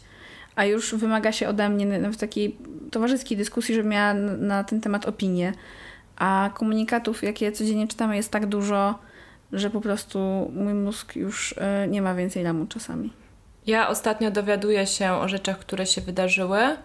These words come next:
Speaker 2: Najpierw z czyichś komentarzy, w sensie, że ktoś jakby skomentował jakąś sytuację,
Speaker 1: Mhm.
Speaker 2: e, na swoich social mediach. Czytam, nie rozumiem, o co chodzi i dopiero zaczynam szukać,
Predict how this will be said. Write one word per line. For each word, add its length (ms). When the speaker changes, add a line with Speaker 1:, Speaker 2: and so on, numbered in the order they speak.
Speaker 2:
Najpierw 520
z 160
czyichś 340
komentarzy, 920
w 60
sensie, 540
że 120
ktoś 260
jakby 240
skomentował 480
jakąś 240
sytuację, 1000
Speaker 1:
Mhm. 400
Speaker 2:
e, 420
na 180
swoich 400
social 380
mediach. 580
Czytam, 560
nie 140
rozumiem, 280
o 80
co 160
chodzi 540
i 60
dopiero 340
zaczynam 500
szukać, 680